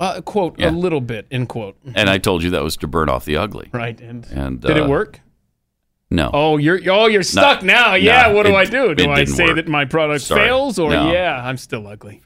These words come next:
Speaker 2: Failed.
Speaker 1: Okay.
Speaker 2: <laughs> Anthropogenic J tweets, "These polls show you how mentally ill the Democrats are. They want to put the same lame candidates up. It's a definition of insanity." Uh, and speaking of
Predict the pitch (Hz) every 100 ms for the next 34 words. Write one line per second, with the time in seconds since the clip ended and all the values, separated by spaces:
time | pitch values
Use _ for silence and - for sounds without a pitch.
0 | - - - - 113 120 _ _ _ _
1 | _ - - 160 226 220 196 160 127 156
2 | 175 127 82 98 143 156 117 - 120 80
3 | 95 - 120 120 - - 143 117 92 87
4 | - - 120 110 98 98 95 101 101 95
5 | - 95 95 87 80 80 - 67 71 73
6 | 76 65 - _ _ _ _ _ - 104
7 | 131 107 131 95 - 120 131 135 107 131
8 | 175 180 151 151 151 123 82 - 50 -
9 | - - _ _ _ _ - 104 110 98
10 | 98 95 92 76 69 107 87 80 64 -
11 | _ _ _ _ _ - 135 139 139 131
12 | - - 240 240 160 131 _ _ 123 123
13 | 107 92 -